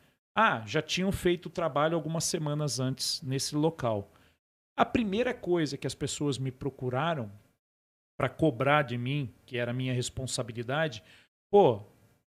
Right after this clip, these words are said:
que que aconteceu?" Tal coisa. Aí na segunda pergunta, "Ah, mas não foi feito?" Então a pessoa já veio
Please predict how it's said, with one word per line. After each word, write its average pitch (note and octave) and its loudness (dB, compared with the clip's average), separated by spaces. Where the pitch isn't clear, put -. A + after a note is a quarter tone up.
que - -12
que B3 -4
aconteceu?" D#3+ 0
Tal C3+ 0
coisa. A#2 -2
Aí B2+ 0
na D3+ -2
segunda F3 -2
pergunta, F3+ -4
"Ah, A#3+ -6
mas E3+ -6
não B3+ -6
foi D3+ -4
feito?" D3+ -6
Então A2 -8
a A#2+ -6
pessoa A#2+ -8
já B2 -4
veio A#2 -6